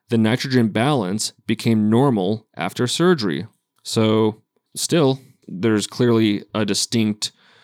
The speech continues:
change when light is restored to the energetic pathway in those that had cataracts.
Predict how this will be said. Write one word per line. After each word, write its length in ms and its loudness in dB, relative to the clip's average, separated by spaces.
change 640 -2
when 260 0
light 300 0
is 180 2
restored 640 0
to 80 -8
the 160 -4
energetic 440 -2
pathway 640 -4
in 160 0
those 180 2
that 80 -4
had 220 -8
cataracts. 480 -4